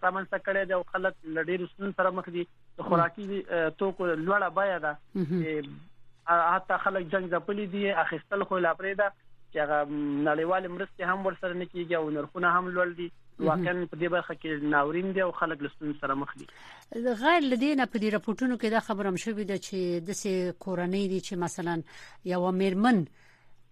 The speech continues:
Speaker 2: آه، د دې ټولې کورنۍ د ډوډۍ او نفقې او ټولو شیانو مسؤلیت لري، هغه باید دغه ټول شیونه د خپلې کورنۍ ته برابر کړي. نو چې که کار هم نه وي، هلته روزګار نه وي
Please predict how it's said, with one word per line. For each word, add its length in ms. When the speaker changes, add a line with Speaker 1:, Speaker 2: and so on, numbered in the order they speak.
Speaker 2:
آه، 400
د 260
دې 100
ټولې 300
کورنۍ 400
د 140
ډوډۍ 380
او 100
نفقې 560
او 120
ټولو 300
شیانو 380
مسؤلیت 580
لري، 500
هغه 300
باید 260
دغه 200
ټول 200
شیونه 380
د 60
خپلې 220
کورنۍ 480
ته 60
برابر 380
کړي. 220
نو 80
چې 160
که 120
کار 320
هم 120
نه 120
وي، 200
هلته 360
روزګار 460
نه 180
وي 240